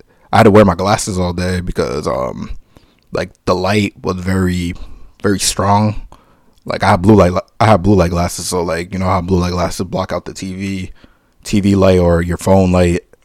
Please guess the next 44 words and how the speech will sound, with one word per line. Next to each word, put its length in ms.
or 300
if 100
you're 60
playing, 240
like, 160
games 300
on 100
your 80
Switch 260
or 60
something, 380
and 120
they 100
block 220
out 120
that 160
light. 280
And 160
I 60
couldn't, 380
like, 220
look 260
at 120
my 100
computer 420
straight 480
because 640
the 140
light 440
was 160
affecting 460
my 200
eyes 280
so 160
much 240
'cause 100
my 140
head 200
was 200
hurting, 360
and 220
it 120
was 120
just, 300